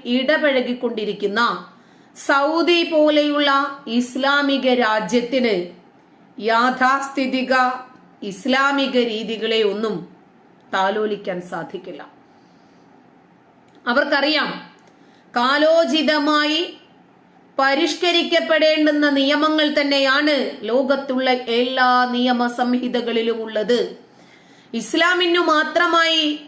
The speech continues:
മാറ്റം പാടില്ല എന്നൊന്നും നമുക്ക് വാദിക്കാൻ പറ്റില്ല. ലോകരാഷ്ട്രങ്ങളുടെ മുമ്പില് നമ്മൾ തല കുനിച്ചു നിൽക്കേണ്ടി വരും. ആയിരത്തി നാനൂറ് കൊല്ലങ്ങൾക്ക് മുമ്പ് ഒരു പ്രാകൃതനായ ഒരു ഗോത്ര നേതാവ് ഉണ്ടാക്കിയ നിയമത്തിൽ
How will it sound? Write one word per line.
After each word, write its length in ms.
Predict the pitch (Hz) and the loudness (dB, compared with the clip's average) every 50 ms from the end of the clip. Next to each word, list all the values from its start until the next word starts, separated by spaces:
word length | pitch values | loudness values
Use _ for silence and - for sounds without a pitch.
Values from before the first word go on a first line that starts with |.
| - - | -18 -16
മാറ്റം 680 | 202 208 220 220 233 262 254 - - 302 302 269 - | -10 -6 -2 -2 -2 -2 -4 -4 -2 -2 -2 0 0
പാടില്ല 520 | 277 262 254 247 247 247 254 247 240 247 240 | 0 0 0 0 0 2 2 2 0 0 -2
എന്നൊന്നും 480 | 202 208 226 247 247 240 233 220 214 - | -4 -4 -2 -2 -4 -2 -4 -6 -8 -8
നമുക്ക് 360 | - 190 185 208 226 220 - 208 | -8 -8 -8 -8 -8 -8 -8 -4
വാദിക്കാൻ 640 | 185 185 185 190 190 247 247 240 - 196 185 180 | -2 0 0 0 -2 -4 -6 -8 -8 -10 -8 -8
പറ്റില്ല. 460 | 196 - - - 170 175 165 - - - - - | -10 -12 -12 -12 -14 -12 -12 -14 -16 -18 -14 -8
ലോകരാഷ്ട്രങ്ങളുടെ 920 | 190 185 190 185 208 190 185 202 - - - 233 220 226 214 208 190 190 | -6 -6 -4 -4 -4 -4 -4 -4 -6 -10 -14 -14 -12 -10 -10 -6 -6 -6
മുമ്പില് 540 | 180 185 185 202 208 220 214 202 233 - - - - - - - - - | -6 -6 -8 -6 -6 -4 -2 -2 -2 -4 -6 -10 -18 -20 -20 -20 -14 -8
നമ്മൾ 420 | 180 180 185 202 214 208 196 180 185 - - - - - | -6 -6 -4 -4 -2 -2 -2 -2 -4 -8 -16 -16 -10 -6
തല 220 | 185 180 202 254 | -4 -4 -2 -2
കുനിച്ചു 380 | 269 262 214 196 190 180 - - | -4 -4 -6 -10 -10 -10 -10 -8
നിൽക്കേണ്ടി 500 | 175 180 180 175 - - 208 208 208 214 | -8 -6 -6 -8 -8 -6 -8 -8 -6 -8
വരും. 340 | 202 214 208 208 - - - - - - - - _ _ - | -10 -10 -10 -12 -14 -18 -20 -20 -20 -20 -20 -20 _ _ -4
ആയിരത്തി 460 | 196 208 233 269 269 277 269 269 254 | -2 0 0 2 2 0 0 0 -2
നാനൂറ് 520 | 247 247 240 240 240 233 233 233 220 226 220 | -2 0 0 0 0 -2 -2 -2 -2 -2 -2
കൊല്ലങ്ങൾക്ക് 720 | - 240 226 240 240 240 233 240 233 233 240 - - 226 | -2 -4 -2 -2 -2 -2 0 0 -2 -2 -2 -2 -4 -6
മുമ്പ് 600 | 220 220 220 226 240 247 254 254 247 277 302 302 - - - - - - - - - - - | -6 -4 -4 -2 -2 2 2 4 4 4 2 0 -4 -10 -16 -18 -20 -20 -20 -20 -10 -2 0
ഒരു 120 | 262 311 330 - - | 0 0 0 0 -2
പ്രാകൃതനായ 960 | 285 285 277 302 339 349 294 349 349 349 277 330 330 330 330 330 320 320 320 | 0 0 2 2 2 2 2 2 2 4 2 2 2 2 2 2 2 2 2
ഒരു 260 | 311 311 320 320 320 | 2 2 2 2 2
ഗോത്ര 520 | 285 240 269 294 320 359 349 349 349 339 339 | 2 4 4 4 4 4 2 0 0 0 2
നേതാവ് 460 | 339 330 320 311 311 311 311 311 311 | 2 2 0 2 2 2 2 2 0
ഉണ്ടാക്കിയ 540 | 311 311 302 311 302 302 302 302 302 302 302 | 0 0 2 2 0 0 0 2 2 2 2
നിയമത്തിൽ 880 | 285 294 294 302 311 302 311 311 302 302 311 294 269 220 175 - - | 2 2 2 2 4 4 2 2 2 0 0 0 0 0 -2 -4 -8